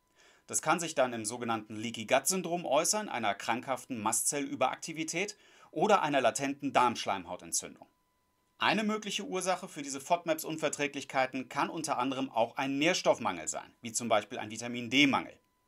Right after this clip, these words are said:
Auch Dauerstress führt bekanntlich zu Problemen im Magen-Darm-Trakt. Eine Stressreduktion und ein Nährstoffcheck beim Hausarzt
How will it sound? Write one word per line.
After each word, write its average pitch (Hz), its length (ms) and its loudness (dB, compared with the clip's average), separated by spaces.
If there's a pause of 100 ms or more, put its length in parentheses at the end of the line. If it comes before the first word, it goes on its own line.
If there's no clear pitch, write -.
(500)
Auch - 160 -4
Dauerstress 208 600 6
führt 156 220 -6
bekanntlich 127 420 -6
zu 120 80 -8
Problemen 120 400 -4
im 120 100 -4
Magen-Darm-Trakt. 147 840 4 (600)
Eine 107 180 -6
Stressreduktion 214 1040 0
und 160 240 -2
ein 127 180 0
Nährstoffcheck 131 680 2
beim 107 200 -2
Hausarzt 123 540 2